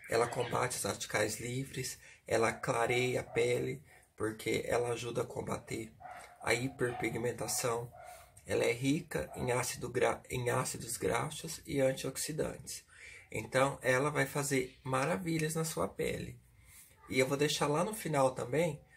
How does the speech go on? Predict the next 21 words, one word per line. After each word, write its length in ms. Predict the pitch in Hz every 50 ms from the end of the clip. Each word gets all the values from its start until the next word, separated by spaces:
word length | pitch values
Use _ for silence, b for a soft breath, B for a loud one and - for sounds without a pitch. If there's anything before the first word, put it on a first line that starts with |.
| B B - -
uma 220 | 120 131 139 147
dica 400 | 139 131 127 127 147 147 - 151
de 100 | 135 135
como 340 | 131 - 147 151 156 156 - - - - - - - -
potencializar. 1080 | 165 190 202 196 - 208 208 202 - - 208 196 202 214 214 208 - - - - - - - - - - - - - - - - - - - - - -
Agora 380 | - - 120 120 139 139 143 147
eu 40 | 143
quero 220 | - 147 143 147
falar 300 | 143 - - 143 139 143
o 60 | 143
seguinte. 680 | 147 - - 170 196 - 131 123 - - - - - - B B B B B B B B B -
Gente, 480 | - - 156 139 120 117 - - - -
a 120 | - 151 156
vitamina 580 | 160 180 175 - - 147 143 131 127 120 117
C, 380 | 120 - - - 120 113 110 - B B B B B B
depois 480 | - 127 127 127 - 147 147 160 190 -
que 100 | - -
você 240 | 135 131 - -
descasca 680 | 131 - - - - - - 123 123 123 120 - - -
a 20 |
laranja, 720 | 110 110 110 113 113 113 120 127 131 123 120 - - -